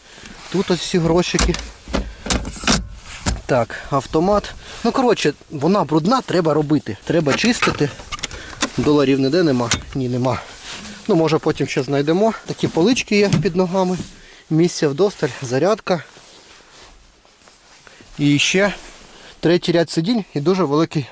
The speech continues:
багажник. По стану, в принципі, салон живий, тільки потребує хімчистки і перетягнути оцю частинку. Ну, я думаю, це ж не шкіра, це якийсь замінник. Ось ми навіть можемо перейти на іншу сторону.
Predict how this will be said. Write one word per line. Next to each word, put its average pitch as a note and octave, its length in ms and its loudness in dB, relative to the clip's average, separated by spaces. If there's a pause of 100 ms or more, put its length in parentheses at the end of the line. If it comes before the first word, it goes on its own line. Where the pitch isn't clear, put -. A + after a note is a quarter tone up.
багажник. B2+ 680 -2
По F#3+ 120 0
стану, D4 280 2
в E3 60 -2 (120)
принципі, F#3 420 0
салон D#3 380 0
живий, A#3 360 0 (300)
тільки F3+ 280 0
потребує D#3+ 480 0
хімчистки G3 640 -2
і A3 80 0
перетягнути E3 720 2 (520)
оцю E3 260 2
частинку. B2 600 -2 (920)
Ну, F#3 60 4
я F3+ 80 4
думаю, F3 220 6
це D#3+ 140 0
ж - 60 0
не E3 80 2
шкіра, G3 280 0
це - 140 2
якийсь D#3+ 300 2
замінник. E3 560 0 (680)
Ось C#3+ 160 2
ми D3 100 4
навіть D#3+ 180 2
можемо E3+ 400 4
перейти E3+ 380 2
на D#3+ 100 2
іншу F3 300 0
сторону. F3+ 440 0